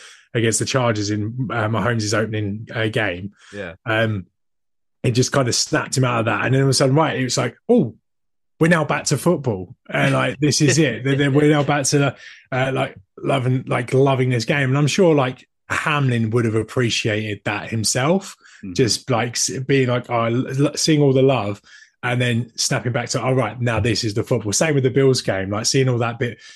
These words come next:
Speaker 1: what was happening before, amazing. And then the, the,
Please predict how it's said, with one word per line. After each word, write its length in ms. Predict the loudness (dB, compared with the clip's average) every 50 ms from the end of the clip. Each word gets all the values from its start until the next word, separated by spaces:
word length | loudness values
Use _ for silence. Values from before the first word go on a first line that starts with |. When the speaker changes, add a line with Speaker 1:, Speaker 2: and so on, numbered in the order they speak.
| -20 _ _
Speaker 1:
what 160 | -4 -2 -2
was 120 | -2 -2 -4
happening 260 | -4 -4 -4 -4 -2
before, 440 | -2 -4 0 0 0 0 2 0 -2
amazing. 540 | -2 0 0 0 0 0 0 -2 -2 -4 -6 -10 _ _ _ _ -6
And 200 | -4 0 0 2
then 260 | 2 2 0 2 2
the, 200 | 2 0 0 0
the, 220 | -2 -2 -2 -2